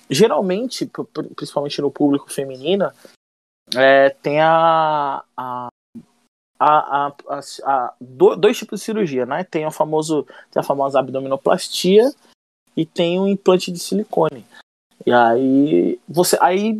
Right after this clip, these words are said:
fica sempre aquela pergunta, né? Assim, "Pô, mas, é, de onde veio, né?" Essa pergunta, nós como educadores físicos, nós não temos um embasamento suficiente pra chegar e falar assim, "Ah, mas qual foi, qual foi a sua motivação para tal?" Até porque a nossa,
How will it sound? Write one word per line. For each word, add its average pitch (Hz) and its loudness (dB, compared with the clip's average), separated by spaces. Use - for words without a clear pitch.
fica 214 -2
sempre 214 -6
aquela - -2
pergunta, 170 -4
né? 131 -8
Assim, 180 -2
"Pô, 190 0
mas, 160 2
é, 135 -2
de 131 0
onde 185 2
veio, 127 0
né?" 135 -4
Essa 147 0
pergunta, 180 2
nós 143 2
como 160 -8
educadores 143 -8
físicos, 180 -8
nós 160 -4
não 175 -4
temos 175 0
um 180 0
embasamento 170 0
suficiente 170 -8
pra 165 0
chegar 160 0
e 170 -8
falar - -2
assim, 170 -6
"Ah, 156 -6
mas 143 -8
qual 226 -2
foi, 196 0
qual 202 -4
foi 190 -6
a 185 -2
sua 180 -2
motivação 170 -4
para 143 2
tal?" 110 -4
Até 202 0
porque 208 2
a 202 8
nossa, 185 0